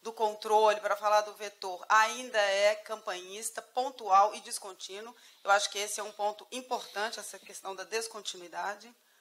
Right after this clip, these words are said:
O modelo explicativo de saúde e doença, ele é unicausal, focado no vetor. Não se discute a questão dos determinantes.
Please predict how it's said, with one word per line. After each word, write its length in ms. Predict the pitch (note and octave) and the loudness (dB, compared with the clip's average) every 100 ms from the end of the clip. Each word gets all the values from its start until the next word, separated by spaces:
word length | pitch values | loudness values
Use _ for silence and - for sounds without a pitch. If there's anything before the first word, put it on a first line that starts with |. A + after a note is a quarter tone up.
| _ _ _ _ | _ _ _ _
O 120 | B3+ | -4
modelo 500 | C4+ C#4 B3+ A#3+ A#3+ | 6 6 6 2 2
explicativo 720 | B3 - - A3+ A3+ A3 G3+ | -2 -8 2 4 4 -2 -10
de 80 | G3 | -6
saúde 460 | - G#3 G3 G3 G3 | 4 6 6 2 -6
e 20 | |
doença, 720 | F#3+ F#3+ F3+ F3+ - F3+ F3 | -4 -2 -2 -4 -4 -2 -4
ele 440 | - G#3 G#3 G3 G3 | -2 -2 -2 -4 0
é 320 | F#3+ G3 - | 2 2 0
unicausal, 840 | A#3 A3+ A3 F#3+ F3+ F3+ E3+ F#3 A3 | -6 -10 -2 0 0 4 6 6 2
focado 500 | - F#3 G3+ F#3+ F3+ | -10 -2 2 2 0
no 100 | F3 | -14
vetor. 500 | - - F3 F#3+ - _ _ _ _ _ _ _ _ _ | -16 -16 -10 -10 -10 _ _ _ _ _ _ _ _ _
Não 140 | F#3 | -8
se 200 | G3+ - | -6 -6
discute 360 | F3+ - G#3+ G#3+ | -8 -14 -14 -14
a 40 | |
questão 320 | G3 G3 - F#3+ | -14 -14 -8 -8
dos 180 | F3+ | -8
determinantes. 920 | E3+ F3 F#3 F3 D#3+ D#3 F3+ - - | -12 -12 -12 -14 -14 -12 -14 -14 -20